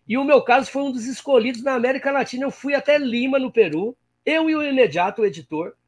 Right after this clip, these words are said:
há três anos, e narramos tudo isso. Nós fizemos uma apresentação, o que estava acontecendo. Então, nós vínhamos falando isso ao longo dos anos. Mas, realmente, quando chega na fase da execução, no bloqueio e tal,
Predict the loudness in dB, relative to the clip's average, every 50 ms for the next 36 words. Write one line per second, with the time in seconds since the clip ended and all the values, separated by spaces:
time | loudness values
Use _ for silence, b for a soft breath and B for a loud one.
0 | _ _ _ _ _ -2 -2 -2 0 0 2 2 2 0 -2 -4 -4 -4 -6 -8
1 | -12 -16 _ _ -8 -6 -6 -4 -2 0 0 0 0 0 -2 -2 -2 -2 -6 -8
2 | -10 -10 -8 -8 -6 -6 -8 -10 -12 -16 -20 -20 _ _ _ _ -4 -2 -2 -2
3 | -2 -4 -6 -4 -4 -4 -4 -4 -4 -4 -4 -4 -6 -6 -4 -4 -4 -4 -4 -6
4 | -6 -4 -4 -4 -2 -2 -4 -4 -8 _ _ _ _ -14 -14 -14 -10 -4 -2 0
5 | 0 0 0 -4 -6 -6 -6 -8 -8 -8 -8 -6 -6 -6 -8 -10 -16 _ _ _
6 | _ _ -12 -4 2 2 4 4 4 4 2 0 -2 -4 -4 -2 -2 -2 -2 -2
7 | 0 2 2 2 2 0 -2 -2 -2 -4 -4 -4 -4 -4 -4 -4 -4 -4 -6 -4
8 | -6 -6 -4 -4 -4 -4 -4 -6 -10 -14 _ _ _ _ 0 0 2 2 2 4
9 | 4 4 4 4 0 -2 -4 -4 -2 0 0 2 2 0 0 2 2 2 2 -2
10 | -4 -4 0 2 4 4 4 2 -2 -2 -2 -2 -2 -4 -8 -10 -12 -12 -10 -10
11 | -10 -6 -4 -4 -4 -2 -2 -2 -2 -4 -6 -6 -6 -6 -8 -12 -6 0 0 2
12 | 2 0 -4